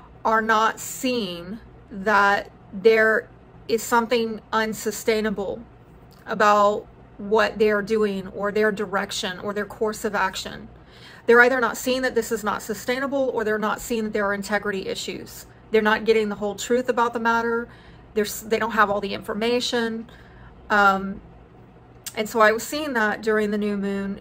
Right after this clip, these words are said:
in Gemini readings. Now what I'm seeing with the full moon in Capricorn readings,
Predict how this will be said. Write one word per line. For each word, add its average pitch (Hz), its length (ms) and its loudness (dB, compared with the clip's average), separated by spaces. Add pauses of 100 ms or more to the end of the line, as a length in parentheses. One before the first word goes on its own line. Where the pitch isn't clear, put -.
in 196 420 -8 (180)
Gemini 202 340 0
readings. 190 500 -6 (140)
Now 226 460 4
what 254 160 2
I'm 226 160 -2
seeing 208 480 -4 (100)
with 208 440 -4
the 196 340 -8
full 233 300 -2
moon 220 180 -4
in 196 100 -8
Capricorn 226 600 -2
readings, 190 560 -10